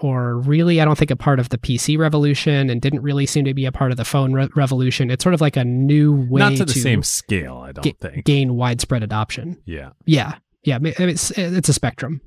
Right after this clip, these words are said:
Speaker 2: So the playbook is start with a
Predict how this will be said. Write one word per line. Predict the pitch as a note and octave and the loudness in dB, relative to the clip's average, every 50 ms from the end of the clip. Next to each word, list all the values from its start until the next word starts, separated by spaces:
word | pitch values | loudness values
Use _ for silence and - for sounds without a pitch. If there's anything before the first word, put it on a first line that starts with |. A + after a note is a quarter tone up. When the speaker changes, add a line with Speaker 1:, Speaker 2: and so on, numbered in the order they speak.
| _ _ _ _ _ _ _ _ _ _ _ _ _ _ _ _ _ _ _ _ _ _ - | _ _ _ _ _ _ _ _ _ _ _ _ _ _ _ _ _ _ _ _ _ _ -6
Speaker 2:
So | - G#2+ | -4 -4
the | F2 D#2+ | -4 -2
playbook | - G2+ F#2 D2+ F2 E2 - | -2 -2 -2 -2 -2 -4 -2
is | F2+ D#2+ D#2 D2 | -2 -2 -2 -2
start | - - - F2+ D#2+ - - | 0 0 0 0 -2 -2 -4
with | E2 D#2+ D#2 - | -4 -4 -4 -2
a | E2+ D2 D2 C#2+ C#2+ - | -2 -2 -2 -2 -4 -8